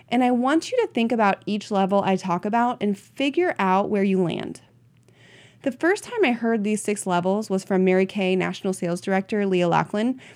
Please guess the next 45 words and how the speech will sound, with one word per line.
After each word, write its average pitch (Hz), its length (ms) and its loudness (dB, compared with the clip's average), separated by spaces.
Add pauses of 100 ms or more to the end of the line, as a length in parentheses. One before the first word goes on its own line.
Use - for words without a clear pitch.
(120)
in 208 100 4
a 196 60 8
money 185 240 4
class 220 320 -2
she 226 120 -4
taught 214 300 0
on 185 160 0
Facebook 180 460 -6
last 233 280 -4
year. 262 240 -2 (520)
And 254 120 4
during 330 280 6
one 254 120 2
of 262 100 -2
her 262 120 0
teachings, 202 560 -2
she 247 160 -2
talked 226 340 -2
about 196 280 0
these 190 160 -6
six 180 240 -6
levels - 480 -4 (420)
I'm 208 120 4
about 196 180 4
to 196 60 -4
share 247 200 0
with 175 180 -2
you. - 220 -6 (140)
And 240 320 2 (100)
it 277 100 -2
was 392 120 0
the 415 100 -4
first 302 420 -2
time 226 500 0 (300)
I 247 100 0
had 254 220 2
ever 240 300 4
heard 226 300 -2
them 220 320 2
named 202 460 2
and 196 260 -2
put 240 420 -6
in 196 160 0
this 190 240 -2
way. - 320 -8